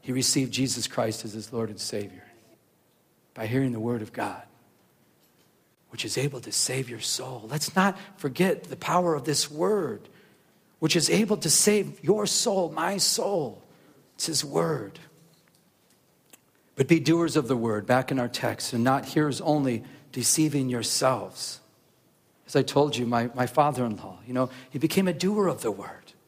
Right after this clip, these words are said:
And we can deceive ourselves, thinking that, "Oh, because I go to the Bible study, then everything's just fine. Because I go to Sunday morning service, I sit there, I listen to the word, everything's fine." But it says you're deceiving yourself if you're just hearing the word, if it's,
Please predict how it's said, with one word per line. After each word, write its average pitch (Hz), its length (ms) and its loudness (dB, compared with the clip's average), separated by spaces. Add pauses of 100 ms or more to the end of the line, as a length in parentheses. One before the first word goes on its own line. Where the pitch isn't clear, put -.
(1200)
And 147 80 4
we 208 80 6
can 214 160 4
deceive 196 400 4
ourselves, 139 340 4
thinking 190 280 0
that, 170 180 2 (120)
"Oh, 185 120 4
because 202 340 4
I 208 80 6
go 196 180 2
to 175 80 -4
the 175 120 2
Bible 170 400 4
study, 170 480 2 (100)
then 156 280 2 (220)
everything's 175 600 2
just - 200 0
fine. 131 460 4
Because 180 300 6
I 185 100 6
go 180 220 2
to 185 240 2 (100)
Sunday 208 300 2
morning 196 300 2
service, 185 380 4
I 160 60 6
sit 190 240 2
there, 190 140 4
I 165 80 2
listen 185 240 -2
to 170 80 -4
the 175 80 2
word, 175 180 2 (160)
everything's 190 480 2
fine." 208 300 4
But 160 160 2 (180)
it 165 100 2
says 208 300 4
you're 190 80 4
deceiving 233 480 2
yourself 214 320 4
if 185 120 -4
you're 214 80 0
just 269 260 -2
hearing 262 260 4
the 220 80 2
word, 220 280 2
if 160 120 -2
it's, 180 140 0